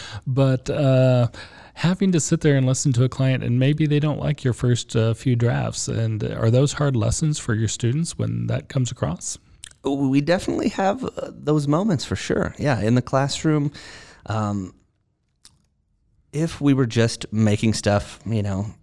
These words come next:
Speaker 2: for the kid to make and turn into me, and that was the end of the conversation, they'd miss out on a lot.
Speaker 1: Mm-hmm.
Speaker 2: And they wouldn't really get what you just described, but it, it does happen. And, um, you know, a kid might make what they thought was the perfect logo,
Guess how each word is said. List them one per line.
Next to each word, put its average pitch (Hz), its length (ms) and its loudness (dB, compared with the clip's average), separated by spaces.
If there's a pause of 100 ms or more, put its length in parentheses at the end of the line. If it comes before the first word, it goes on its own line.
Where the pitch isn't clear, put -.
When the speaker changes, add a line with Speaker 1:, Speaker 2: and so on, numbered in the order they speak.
Speaker 2:
for 110 140 -4
the 87 80 -6
kid 120 240 0
to 120 60 0
make 101 260 2
and 95 120 0
turn 101 200 0
into 101 240 -2
me, 95 240 0
and 98 140 0
that 101 100 -6
was 101 140 -8
the 98 120 -4
end 101 140 -2
of 92 100 -6
the 95 280 -4
conversation, 107 760 0 (960)
they'd 117 220 -2
miss 120 220 2
out 101 160 -4
on 98 140 -6
a 98 40 -6
lot. 87 260 -10 (400)
Speaker 1:
Mm-hmm. 92 120 -8
Speaker 2:
And 104 420 2
they 104 100 0
wouldn't 117 300 0
really 123 220 2
get 107 400 -2
what 92 200 -8
you 107 140 0
just 101 220 -4
described, 104 580 -6 (100)
but 117 240 -2
it, - 320 -10
it 117 200 0
does 110 220 2
happen. 98 580 -4
And, 101 400 -4
um, 98 600 -4 (880)
you 107 140 -6
know, 104 240 0
a 104 60 -4
kid 117 240 -4
might 107 200 0
make 107 300 -2
what 104 160 -2
they 120 120 0
thought 117 220 -2
was 113 240 0
the 120 140 -4
perfect - 480 -2
logo, 92 460 -4